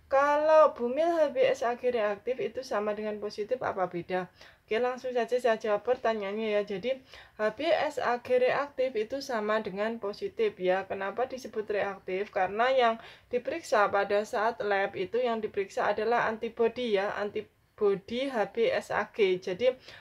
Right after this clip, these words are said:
antibody H B S A G itu kalau positif itu ha-, reaktif ya hasilnya, jadi reaktif ya. Sama dengan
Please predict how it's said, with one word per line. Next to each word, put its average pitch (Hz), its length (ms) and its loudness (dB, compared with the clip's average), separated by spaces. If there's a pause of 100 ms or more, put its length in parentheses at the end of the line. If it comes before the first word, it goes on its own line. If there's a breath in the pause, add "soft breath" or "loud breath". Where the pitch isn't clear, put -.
(140 loud breath)
antibody 262 800 0
H 226 240 0
B 226 240 2
S - 400 0
A 247 320 2
G 202 320 0
itu 269 240 -8 (480 soft breath)
kalau 214 400 4
positif 247 400 -2
itu 247 320 -2
ha-, - 160 -4 (160)
reaktif 220 560 2
ya 190 240 -2
hasilnya, 202 560 -4
jadi 220 400 -4 (400 soft breath)
reaktif 233 720 2
ya. 190 320 0 (1120 soft breath)
Sama 208 400 0
dengan 214 320 0